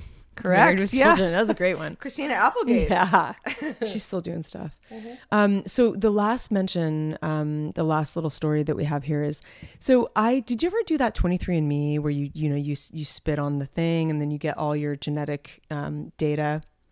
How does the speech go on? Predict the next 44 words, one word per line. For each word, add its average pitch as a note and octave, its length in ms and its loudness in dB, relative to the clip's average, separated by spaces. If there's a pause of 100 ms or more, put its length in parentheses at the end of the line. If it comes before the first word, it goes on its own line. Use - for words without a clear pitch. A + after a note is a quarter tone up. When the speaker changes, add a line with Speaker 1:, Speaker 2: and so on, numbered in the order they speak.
(540)
Speaker 1:
I B3+ 140 4
have F#4+ 320 -2
not. C#3+ 640 -4 (120)
Um, E3+ 400 -4 (160)
and E3+ 200 -6 (140)
I'm E3+ 320 -4
dragging G3 380 -2
my A3 100 -4
feet, F3 320 -4
and E3 80 -8
I D#3+ 60 -4
know E3 260 -4
my F3 140 -6
mom, D#3 480 -6
who F3+ 140 -8
listens E3 440 -8
to G3+ 80 -10
the C#4 140 -8
show, D3 580 -4 (380)
is D#3 160 -10
rolling F3 340 0
her A#3+ 160 -2
eyes E3 380 0
because D3+ 640 -4 (140)
Speaker 2:
<laughs> - 100 -14
Speaker 1:
some A3+ 220 -2
time G#3 280 -4
ago F#3 320 -4
she, F#3 320 -8 (160)
she - 200 -6
didn't C#4+ 240 -6
buy G#3 180 0
me A3 140 -2
the F#3 80 -6
twenty-three F#3 520 -8
and E3+ 140 -8
me E3+ 140 -8
kit, F3 320 -8
but D#3+ 100 -6
she F#3 140 -8
bought D#3 260 -2
me, E3 140 -6
like, D3+ 160 -4
a C#3+ 180 -6